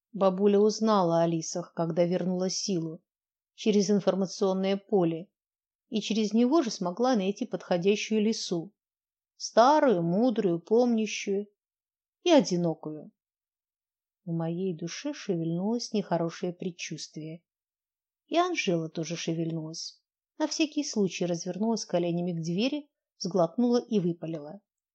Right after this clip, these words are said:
У лис есть болезненное желание иметь потомство, даже чужое, чтобы хоть какие-то знания передать, даже человечьи. Это всем известно. Найти пару им трудно, их слишком мало.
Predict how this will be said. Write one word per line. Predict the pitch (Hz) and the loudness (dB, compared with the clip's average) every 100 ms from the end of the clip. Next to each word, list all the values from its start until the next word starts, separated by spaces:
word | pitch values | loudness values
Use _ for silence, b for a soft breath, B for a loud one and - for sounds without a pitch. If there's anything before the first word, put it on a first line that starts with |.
| _ _ _ _ _ _ _ - | _ _ _ _ _ _ _ -4
У | 214 | 0
лис | 220 302 330 - | 4 4 4 2
есть | 190 202 208 - | 0 2 2 2
болезненное | 202 220 220 - 214 202 | 4 4 2 0 0 2
желание | 190 196 226 302 226 180 | 0 0 0 2 0 -2
иметь | 175 214 214 | 0 0 0
потомство, | 233 233 165 156 - - | -2 0 -4 -4 -8 -8
даже | 165 196 190 | -2 0 2
чужое, | 196 - 202 170 170 160 156 - _ _ _ _ _ | 0 0 -2 -2 -4 -4 -6 -16 _ _ _ _ _
чтобы | - 339 269 | -6 0 0
хоть | 269 - | 0 0
какие-то | - 262 - 233 233 | 2 0 0 -2 0
знания | 214 190 185 170 165 | 0 2 0 0 -2
передать, | - 175 165 160 151 - | -2 -2 -2 -6 -8 -12
даже | 185 202 208 | -2 0 0
человечьи. | 208 208 208 185 165 156 - 147 - _ _ _ _ | -4 0 2 2 -2 -6 -10 -12 -18 _ _ _ _
Это | 269 254 | -2 0
всем | - - 202 175 | 0 0 0 0
известно. | 165 170 165 - 165 - _ _ _ _ _ | -2 -4 -4 -6 -10 -14 _ _ _ _ _
Найти | 180 180 170 196 | -4 -4 -2 -4
пару | 190 190 185 180 | 2 4 4 2
им | 175 | -2
трудно, | - 196 185 160 170 | -2 -2 -2 -2 -2
их | 190 | -2
слишком | - 233 - - 233 | -2 -4 -4 -2 0
мало. | 233 214 165 156 160 | 2 2 2 0 -10